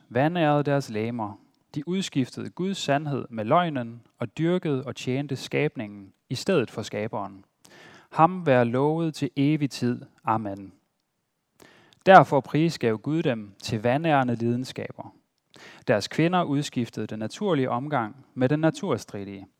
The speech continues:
og lige så opgav mændene den naturlige omgang med kvinden og optændtes af deres begær efter hinanden.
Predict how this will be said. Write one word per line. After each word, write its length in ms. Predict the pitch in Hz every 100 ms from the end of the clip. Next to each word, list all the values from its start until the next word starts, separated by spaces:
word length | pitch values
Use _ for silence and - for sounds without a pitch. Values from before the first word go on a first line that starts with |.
| - - -
og 140 | 143 131
lige 240 | 180 196
så 220 | - 147
opgav 420 | 131 139 - 117
mændene 500 | 110 175 156 113 107 - _
den 100 | 120
naturlige 480 | 117 110 135 117 104
omgang 400 | 107 117 110 101
med 100 | 98
kvinden 520 | - 151 185 180 156 - -
og 200 | 127 -
optændtes 800 | 160 - - 113 113 107 - - -
af 120 | 113
deres 240 | 104 98
begær 520 | - 101 160 147 104 107
efter 280 | 160 151 -
hinanden. 640 | 95 98 95 101 107 104